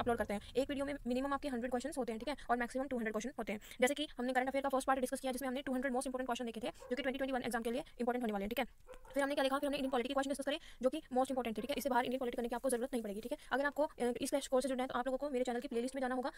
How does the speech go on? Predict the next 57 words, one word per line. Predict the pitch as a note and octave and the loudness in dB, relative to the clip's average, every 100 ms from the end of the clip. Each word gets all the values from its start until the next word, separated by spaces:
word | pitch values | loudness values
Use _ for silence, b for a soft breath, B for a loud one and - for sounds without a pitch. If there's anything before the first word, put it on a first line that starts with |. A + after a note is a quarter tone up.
| B | B
वहाँ | A#3+ | 0
पे | B3+ | 0
आपको | C4+ C#4 | 0 0
ऑप्शन | A#3 - | 0 0
मिलेगा | C4 A#3+ C4 b | 0 0 0 b
एमएनएस | A3 A#3+ C#4+ | -2 -2 0
ट्वेंटी | C4+ C4+ | 0 0
ट्वेंटी | C4 C4 | -2 0
वन | C4 | 0
क्रैश | - - A#3+ A#3+ | -2 2 2 4
कोर्स, | G#3 - | -2 0
ठीक | G#3 | -4
है। | A#3 | 0
वहाँ | A#3 | 0
से | C4 | 0
आप | A#3 - | -4 0
डायरेक्ट | A#3 C4+ | 0 2
इन | B3+ | 2
वीडियोज़ | A#3+ A3+ | 2 0
के | |
ऊपर | A#3 C#4 | 0 -2
आ | |
सकते | A#3 - | -2 -2
हो, | G3 B | -6 B
ठीक | - | -2
है। | C4 | 2
फिर | C4 | 4
आपको | B3 | 4
इंडियन | A#3+ | 2
पॉलिटी | B3+ B3 | 2 0
करनी | B3 | 0
है, | A#3 | 0
करंट | A#3 | 0
अफेयर | B3+ | 0
करनी | B3+ A#3 | 0 0
है, | B3 B - | -2 B 0
या | B3 | 4
फिर | B3+ | 6
आगे, | A#3+ | 4
आगे | B3+ | 2
जो | |
वीडियो | A#3+ A#3+ B3 | 0 0 0
मैं | |
अपलोड | B3+ B3 | 0 2
करूँगी, | B3 B3+ B | 2 0 B
उनसे | B3 C#4 | -2 0
रिलेटेड | C4 | 2
कोई | B3+ | 2
टॉपिक | B3+ B3 | 2 0
देखना | A#3 | -2
है, | |
तो | A#3+ | 0
वहाँ | B3+ | 0
आप | A#3+ | 2
देख | A#3 | 0
सकते | A#3 | 0
हो। | G#3+ | -4